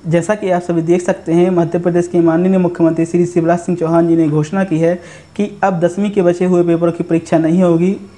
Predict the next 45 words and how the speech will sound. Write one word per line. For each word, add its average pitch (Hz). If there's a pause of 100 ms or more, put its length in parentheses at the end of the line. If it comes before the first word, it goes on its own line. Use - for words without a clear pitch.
(160)
तथा 185 (280)
बारहवीं 175
की 180 (240)
जो 180
परीक्षाएं 175
हैं, 175
वह 165
आठ 170
से 196 (460)
सोलह 185
जून 185
के 175
बीच 175
होंगी। 143 (1040)
इसके -
बाद 170
ही 180
उन्होंने 180
घोषणा 180
की 190
है 185
कि 175
निजी 185
स्कूल 208 (300)
सिर्फ 208
ट्यूशन 190
फीस 185
ले 165
सकेंगे। 135 (160)
आइए 180
जानते 160
हैं 180
पूरी 180
खबर। 120 (520)
मुख्यमंत्री 196
शिवराज 175
सिंह 185
चौहान 170
जी 170
ने 160
कहा 165
है 175
कि 160
जो 180
स्कूल 175